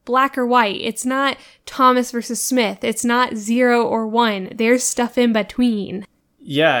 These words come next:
Speaker 2: and
Speaker 1: That's
Speaker 2: that's
Speaker 1: what
Speaker 2: a
Speaker 1: Smith said. <laughs>
Speaker 2: That's a, that's another thing.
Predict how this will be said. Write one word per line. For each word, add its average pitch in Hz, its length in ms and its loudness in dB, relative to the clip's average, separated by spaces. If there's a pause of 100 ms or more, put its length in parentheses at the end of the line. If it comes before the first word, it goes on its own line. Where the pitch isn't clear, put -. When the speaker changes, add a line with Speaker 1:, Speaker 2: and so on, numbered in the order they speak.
Speaker 2:
and 120 160 -6
Speaker 1:
That's 120 240 -4
Speaker 2:
that's - 20 -8
Speaker 1:
what 139 100 0
Speaker 2:
a - 20 -2
Speaker 1:
Smith 185 260 -10
said. - 320 -6 (400)
<laughs> - 380 -20
Speaker 2:
That's 160 280 0
a, 185 160 -4
that's 123 260 -2
another 110 380 -4
thing. 90 420 -6